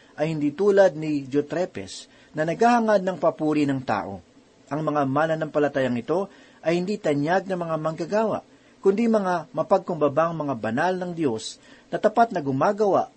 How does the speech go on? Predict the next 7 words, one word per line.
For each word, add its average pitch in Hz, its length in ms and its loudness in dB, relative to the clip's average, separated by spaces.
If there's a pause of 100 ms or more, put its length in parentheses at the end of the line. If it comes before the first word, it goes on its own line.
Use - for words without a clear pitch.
(120)
para 202 240 4
sa 196 160 -2
Panginoon 156 960 -6
na 139 80 -4
tumawag 170 640 2
sa - 160 -10
kanila. 110 400 -4